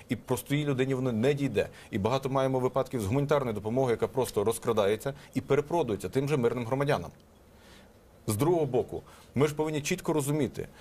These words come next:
що ми не можемо сьогодні брати міжнародні кредити і за рахунок тих міжнародних кредитів фінансувати цю територію, відновлювати, а все класти на український бюджет і віддавати ці гроші з процентами, з відсотками будуть наші діти.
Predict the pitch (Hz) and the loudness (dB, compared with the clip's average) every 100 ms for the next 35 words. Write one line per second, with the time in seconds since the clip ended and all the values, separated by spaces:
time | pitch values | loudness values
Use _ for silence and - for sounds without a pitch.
0 | - - - 131 147 170 185 185 131 127 | -18 -8 -2 2 2 0 0 0 0 0
1 | 117 - 120 170 139 104 101 - 104 135 | -2 0 0 0 0 -4 -4 -6 0 2
2 | 143 127 113 123 127 107 - 120 - 160 | 2 0 2 2 2 0 -2 -2 0 0
3 | 160 82 - 123 139 143 170 143 147 131 | 0 -4 0 2 2 2 0 -2 -2 -2
4 | 127 135 131 120 - 135 123 95 131 139 | -2 0 0 0 -2 0 0 -2 0 0
5 | 147 139 - 104 113 98 117 165 170 113 | 2 0 0 -2 -4 0 0 2 2 2
6 | 131 139 110 92 87 - - - 107 - | 2 2 2 0 -2 -6 -10 -4 -2 0
7 | 143 143 143 139 135 131 131 - 117 117 | 2 2 0 -2 0 0 0 -2 -4 2
8 | 127 151 - - 123 123 - 113 101 117 | 2 2 -2 -4 -2 -2 -4 -6 2 4
9 | 139 139 139 120 165 - 110 - 117 120 | 4 0 -2 0 0 0 -6 -4 0 0
10 | 92 95 95 113 127 104 85 92 131 131 | 0 -4 -4 -2 0 -2 -4 -2 -2 0
11 | 135 147 143 123 - | -4 -2 -4 -4 -6